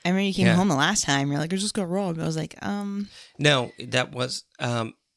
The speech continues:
Speaker 2: the girl that was there got robbed. And I was like, "Oh, the girl was robbed." And, like, a while before that,
Speaker 1: Good Lord.
Speaker 2: a Chinese driver was robbed too. Oh, a Chinese guy was robbed, and, um, the guy had a knife and cut his hand.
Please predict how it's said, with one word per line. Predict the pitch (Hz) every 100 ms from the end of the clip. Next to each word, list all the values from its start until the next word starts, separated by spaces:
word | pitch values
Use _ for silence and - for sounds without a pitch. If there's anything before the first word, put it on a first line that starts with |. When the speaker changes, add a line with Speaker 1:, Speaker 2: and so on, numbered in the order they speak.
| _
Speaker 2:
the | 123 127
girl | 117 127 120 123
that | 117
was | 110
there | 117 107
got | - -
robbed. | - - - - _ _ -
And | 110
I |
was | 107
like, | - -
"Oh, | 110
the | 104 104
girl | 110
was | - -
robbed." | 117 131 - _ _ _ _ _ _ _ -
And, | 117 117
like, | 117 110
a | 117
while | 117 113 123
before | 127 131 - 139
that, | 139 143 165 -
Speaker 1:
Good | - 220
Lord. | 180 180 - -
Speaker 2:
a | 127
Chinese | 127 113 113 104
driver | 117 104 101
was | 104 123
robbed | 104 107
too. | - 107 -
Oh, | 160 127 -
a |
Chinese | 120 117 110 135 143
guy | 120 113 113 117 120 _ _ _ _ _ _ -
was | 123 117
robbed, | 110 110 120 135 147 - _ -
and, | 120 123 123 123 123 - - _ _ _ _ _ _ 120
um, | 117 113
the | 113
guy | 117
had | 110 117
a | 117
knife | 107 110 123 - -
and | 113
cut | - 104
his | 107 -
hand. | 113 - -